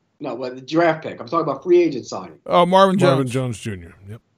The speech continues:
Speaker 1: That's a terrible signing. He's been a, a grade A bust with a capital B. And that's because you signed an old,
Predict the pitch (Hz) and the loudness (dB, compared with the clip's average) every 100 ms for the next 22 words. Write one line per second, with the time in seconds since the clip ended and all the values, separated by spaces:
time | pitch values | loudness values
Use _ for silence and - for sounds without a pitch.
0 | _ _ _ - 247 254 254 262 220 131 | _ _ _ -8 -6 -4 0 2 2 0
1 | - - - _ _ _ - 196 - 214 | -6 -12 -14 _ _ _ -8 -4 0 2
2 | 180 180 156 151 170 170 214 208 196 185 | 0 -4 -12 -6 -4 0 2 2 0 0
3 | - - - _ _ _ _ - 131 156 | -4 -8 -20 _ _ _ _ -12 -6 -4
4 | 170 165 147 143 - _ _ _ _ _ | -2 -2 -4 -6 -10 _ _ _ _ _
5 | _ _ _ - 139 165 175 202 175 156 | _ _ _ -12 -4 -2 -2 -2 -4 -2
6 | 151 175 170 165 147 170 170 | -2 -2 -2 -2 0 0 -2